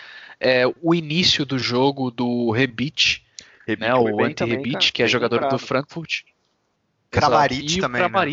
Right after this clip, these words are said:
Speaker 3: né? Kramaric
Speaker 1: do
Speaker 3: fez
Speaker 1: Hoffenheim,
Speaker 3: gol.
Speaker 1: os dois entraram como titulares pela Croácia e eu, sinceramente, não tava esperando.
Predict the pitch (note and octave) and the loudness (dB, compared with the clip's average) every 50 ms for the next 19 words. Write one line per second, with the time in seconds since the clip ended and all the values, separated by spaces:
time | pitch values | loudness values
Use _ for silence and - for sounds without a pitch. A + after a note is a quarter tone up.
0 | F3 - A#2+ - A#2+ A#2 B2+ C3+ C#3 C#3+ C#3 - D#3 C3+ A#2+ A#2+ A#2+ B2+ C#3+ C#3+ | -4 -4 -4 -4 -4 -6 -6 -4 -4 -4 -4 -4 -4 -2 2 2 2 2 0 -2
1 | C3 A#2+ - - C3+ D3+ F3 F3+ F3 F3+ E3+ - D3 B2+ B2 C#3 D#3 - - D3+ | -6 -8 -6 -2 0 0 0 0 -2 -8 -8 -4 0 0 0 0 -2 -8 -12 -8
2 | D3 - - - D#3+ D3+ A#2+ A#2+ C3 C3+ - - - C#3+ C3 C3+ C3 - - B2+ | -8 -10 -8 -8 -4 0 0 0 0 -2 -6 -6 -6 -6 -6 -6 -8 -8 -4 -2
3 | A2+ A#2 C#3+ D#3 - - F3 F3+ F#3+ - - F3+ - - F3+ E3 C3+ B2 B2 C#3+ | -2 0 -2 -2 -4 -4 -4 -4 -2 -4 -4 -2 -2 0 0 0 0 -2 -4 -4
4 | - - D#3 D3 D3 C#3+ C#3+ - - _ - C#3+ A#2+ G#2 G2+ G#2+ G#2+ | -6 -10 -4 -4 -2 -2 -2 -8 -8 _ -4 -4 -4 -4 -6 -10 -14